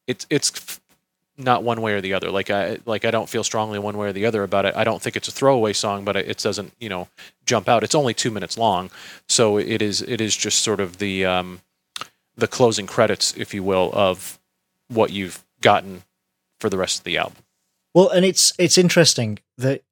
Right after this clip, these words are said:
Speaker 2: you say it could have been an opening, partly because, uh, they're not, they've never been the sort of band that would put this as an opener. There are many other Gothic bands that I like who would absolutely put a track like this as an opener,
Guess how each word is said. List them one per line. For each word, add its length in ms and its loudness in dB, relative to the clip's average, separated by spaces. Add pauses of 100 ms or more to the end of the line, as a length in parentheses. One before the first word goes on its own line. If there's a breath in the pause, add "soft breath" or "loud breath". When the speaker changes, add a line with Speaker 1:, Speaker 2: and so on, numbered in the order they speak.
Speaker 2:
you 140 -2
say 200 4
it 80 -6
could 160 4
have 120 6
been 120 2
an 120 4
opening, 520 0
partly 460 4
because, 720 -4 (680)
uh, 600 4 (160)
they're 300 2
not, 720 2 (520 loud breath)
they've 200 6
never 260 6
been 260 6
the 60 2
sort 240 4
of 80 2
band 240 2
that 100 -2
would 200 0
put 220 2
this 280 2
as 200 0
an 100 2
opener. 440 0 (200)
There 160 8
are 520 6 (300)
many 360 2
other 220 6
Gothic 400 -4
bands 300 -6
that 140 4
I 140 6
like 560 -2 (460)
who 140 6
would 400 4 (120)
absolutely 520 0
put 160 -4
a 60 -2
track 260 -4
like 200 -8
this 180 -6
as 120 -2
an 100 -2
opener, 380 -8